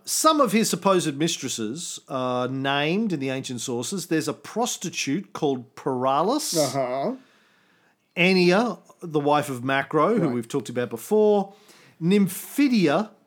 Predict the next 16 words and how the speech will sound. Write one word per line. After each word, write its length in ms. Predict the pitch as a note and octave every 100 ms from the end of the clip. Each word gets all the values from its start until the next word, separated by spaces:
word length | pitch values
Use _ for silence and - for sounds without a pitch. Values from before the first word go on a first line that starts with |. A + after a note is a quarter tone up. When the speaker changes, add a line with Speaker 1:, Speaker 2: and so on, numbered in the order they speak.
| _ C3+
Speaker 1:
the 120 | D#3
daughter 520 | B2 F#3 G#3 G3+ F3
of 180 | D3+ -
Callistus. 960 | E3+ C#3+ C4+ - - A#2+ - - - - _ _ _ _ _ _ -
Callistus 460 | E3+ G3+ - E3
was 180 | D3+ A#2+
a 80 | B2
Greek 560 | G#2+ B2+ D#3 F3 F3
imperial 560 | D#3+ C3+ - F3 D3+ C3
freedman 600 | A#2 - B3 B3 D3 A#2+
Speaker 2:
Right. 40 |
Speaker 1:
who 80 | B2+
was 220 | C3 A#2
one 180 | A#2 D3
of 140 | B2+ -
Caligula's 1040 | C3+ C#3 C3+ B2 A#2 A2+ A2 - - -